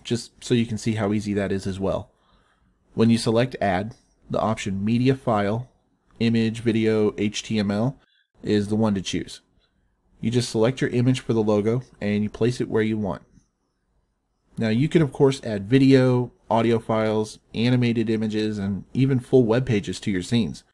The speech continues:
You can play with chroma key settings on your webcam and use a green screen to put yourself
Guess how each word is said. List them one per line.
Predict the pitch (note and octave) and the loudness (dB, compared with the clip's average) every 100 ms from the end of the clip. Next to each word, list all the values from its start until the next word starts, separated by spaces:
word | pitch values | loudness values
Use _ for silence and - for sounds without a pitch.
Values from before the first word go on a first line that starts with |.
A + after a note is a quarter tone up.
| _ _ _ _ _ _ | _ _ _ _ _ _
You | A#2 | 2
can | B2 A#2+ | 2 4
play | C3 | 4
with | A#2+ G#2+ | 4 2
chroma | - C3 B2 | 2 4 4
key | - B2 | 2 0
settings | A#2+ A#2 A#2+ A#2 | 2 0 2 0
on | G2+ | -2
your | G2 | -2
webcam | G2+ C3 - C#3 C3 C3 | 0 0 2 2 4 2
and | G2+ G2+ - | 0 -4 -2
use | A#2+ G#2 | -2 0
a | |
green | F#2 A2+ A#2+ | -2 0 0
screen | A#2+ A#2 A#2 | 0 -2 0
to | A2+ | 0
put | - B2 | -2 -2
yourself | B2 A2 G#2+ | 0 -2 -2